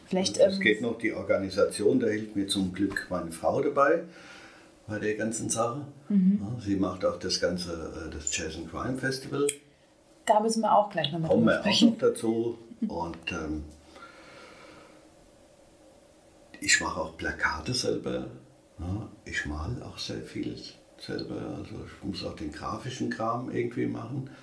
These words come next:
Speaker 2: Und da ist, äh, so die vierundzwanzig Stunden am Tag sind dann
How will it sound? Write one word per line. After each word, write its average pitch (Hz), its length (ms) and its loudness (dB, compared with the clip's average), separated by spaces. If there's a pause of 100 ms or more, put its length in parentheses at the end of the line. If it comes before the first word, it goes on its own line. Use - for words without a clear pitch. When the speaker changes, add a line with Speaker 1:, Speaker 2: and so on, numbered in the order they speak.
(420)
Speaker 2:
Und 92 300 -4
da - 60 0
ist, - 500 -4
äh, 82 260 -6 (580)
so - 240 -8 (120)
die 78 100 -2
vierundzwanzig 87 640 -4
Stunden - 420 -2
am - 200 -8
Tag 92 360 -8 (220)
sind - 300 -10
dann 104 260 -8